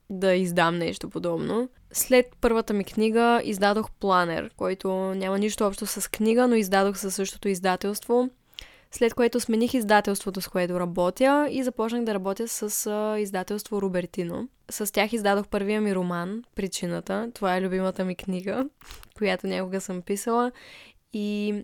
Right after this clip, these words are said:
тя е особено дълбока и интересна и, честно казано, когато я чета, не мога да повярвам как, как съм я написала и как съм, не знам, как съм успяла да го направя. Понякога просто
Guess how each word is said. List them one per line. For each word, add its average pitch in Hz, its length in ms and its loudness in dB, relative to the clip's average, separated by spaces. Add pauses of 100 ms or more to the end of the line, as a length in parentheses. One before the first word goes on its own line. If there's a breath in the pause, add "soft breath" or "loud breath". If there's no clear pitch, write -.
(140)
тя 254 180 4
е 269 40 8
особено 208 1080 4 (400)
дълбока 185 680 4
и 185 60 0
интересна 175 540 0
и, 214 60 -2
честно 196 260 -4
казано, 185 380 -4
когато 185 320 -2
я 190 40 0
чета, - 260 -4
не 180 60 -2
мога 175 200 0
да 180 80 0
повярвам 175 600 -2
как, - 440 -10 (1000 loud breath)
как 196 200 0
съм 214 140 -2
я 202 80 2
написала 240 600 2
и 190 420 -2 (1080 soft breath)
как 196 180 2
съм, 196 460 0 (120)
не 196 220 -4
знам, 175 280 -4
как 180 200 -6
съм 180 140 -4
успяла 175 340 -6
да 190 80 -4
го 175 80 -4
направя. 170 420 -4
Понякога 180 400 -4
просто 185 640 -6